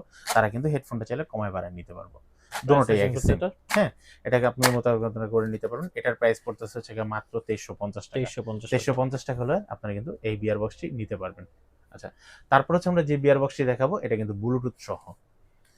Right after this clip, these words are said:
Speaker 1: এই হেডফোনটি, যে হেডফোনটি কানেকশন হবে, এই হেডফোনটি সম্পূর্ণ কানেক্ট হবে Bluetooth-এর মাধ্যমে। এখন কিন্তু আমাদের বর্তমান আপডেট যে মডেলগুলো আছে, সেই মডেলগুলো কিন্তু এখন বর্তমানে কিন্তু আমাদের থ্রি পয়েন্ট ফাইভ এমএম জ্যাক থাকতেছে না, হেডফোন পোর্ট থাকতেছে না। তো তাদের জন্য হচ্ছে আপনারা কিন্তু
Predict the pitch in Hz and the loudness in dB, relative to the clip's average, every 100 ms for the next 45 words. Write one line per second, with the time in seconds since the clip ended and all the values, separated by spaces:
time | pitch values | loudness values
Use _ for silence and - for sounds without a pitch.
0 | _ _ _ _ _ 139 151 170 - 175 | _ _ _ _ _ 0 4 2 2 0
1 | 175 139 131 135 - 139 131 120 131 - | 2 2 2 2 0 -2 2 2 2 0
2 | 147 123 110 - 120 113 117 - 117 117 | -4 0 0 0 0 0 0 -2 -6 -4
3 | 110 110 117 110 107 107 120 113 101 101 | -6 -6 -8 -6 -6 -6 -6 -4 -4 -6
4 | 101 92 92 87 90 90 _ - - 123 | -6 -8 -8 -10 -12 -14 _ -20 -8 -6
5 | 160 156 160 165 156 151 127 120 143 139 | -2 -2 0 2 4 6 6 4 0 0
6 | 120 113 113 120 123 120 107 104 107 107 | 2 0 -2 -4 -4 -2 -2 -2 -4 -2
7 | 107 - 127 110 107 104 104 101 104 101 | -4 -4 -4 -2 -2 -2 -4 -4 -6 -8
8 | 101 104 104 104 110 104 101 101 101 95 | -8 -8 -8 -8 -8 -10 -10 -8 -8 -6
9 | 95 - - - - 147 151 156 147 120 | -8 -10 -20 -20 -2 0 2 -2 0 2
10 | 110 107 110 110 - - 127 147 120 98 | 2 0 -2 -2 -2 -4 -2 -2 -2 -4
11 | 127 - 127 123 120 - - - 117 147 | -4 -2 -6 -4 -8 -10 -14 -10 -6 -4
12 | 220 _ - - 123 - 139 156 165 175 | -6 _ -20 0 2 4 6 6 4 2
13 | 170 - 160 127 123 107 117 | 2 0 0 0 0 0 0